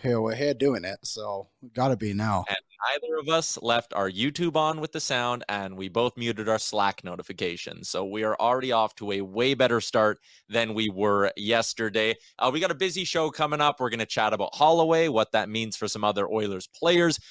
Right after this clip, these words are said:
Speaker 2: We're gonna talk a little betting later on, and we're also gonna be joined by our friend Tom Gazzola in about, eh, seven, six, seven minutes, around that range there. Um, but Liam, your thoughts on Dylan Holloway? Uh, did he cement his spot on the opening night roster with that performance last night?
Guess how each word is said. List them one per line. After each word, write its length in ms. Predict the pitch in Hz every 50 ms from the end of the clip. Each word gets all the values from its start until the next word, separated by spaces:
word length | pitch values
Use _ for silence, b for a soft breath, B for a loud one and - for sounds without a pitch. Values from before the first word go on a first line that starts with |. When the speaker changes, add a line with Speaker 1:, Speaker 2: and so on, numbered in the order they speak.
| B B _
Speaker 2:
We're 100 | - 113
gonna 140 | 107 107 104
talk 280 | - 113 98 98 - -
a 40 |
little 220 | 98 95 92 92 - -
betting 260 | 131 139 147 147 139
later 320 | 135 139 139 127 139 139
on, 140 | 139 143 139
and 80 | 139 139
we're 100 | 151 165
also 160 | 185 - 165
gonna 100 | 165 160
be 100 | 160 143
joined 240 | 139 143 147 147 143
by 140 | 139 139
our 80 | 135 131
friend 260 | - - 139 131 123
Tom 300 | - 139 127 131 127 123
Gazzola 480 | 117 117 107 107 120 123 113 107 101 98
in 80 | 104
about, 340 | 101 95 98 104 101 104 107
eh, 540 | 147 339 427 - - - - - 370 381 370
seven, 760 | - - - - - 180 170 185 190 190 190 180 190 196 190
six, 300 | 180 - - 202 - -
seven 300 | - 170 165 156 165 147
minutes, 280 | 143 147 151 156 - -
around 300 | 117 110 117 117 117 113
that 200 | 113 113 104 - _
range 340 | 104 113 113 113 110 98 110
there. 260 | 117 135 170 196 190 b b b b b b -
Um, 220 | 123 135 147 143
but 120 | 127 139 123
Liam, 320 | 135 170 196 170 117 107
your 140 | 104 110 110
thoughts 300 | - 139 143 165 - -
on 160 | 160 151 120
Dylan 280 | 104 131 139 156 151 127
Holloway? 500 | - 120 139 160 165 123 98 95 90 87
Uh, 180 | 90 90 87 -
did 160 | - 131 131
he 140 | - - 165
cement 420 | - - - 156 147 175 190 180
his 180 | 170 190 185 -
spot 360 | - - - 180 190 165 - - _ _ _ _ _ -
on 100 | 123 127
the 100 | 135 143
opening 260 | 139 127 135 139 127
night 160 | 127 127 98
roster 320 | 113 113 117 113 - - 95
with 140 | 95 95 -
that 180 | 110 - -
performance 400 | 98 92 107 107 98 95 92 -
last 220 | 95 87 92 - 95
night? 160 | 90 -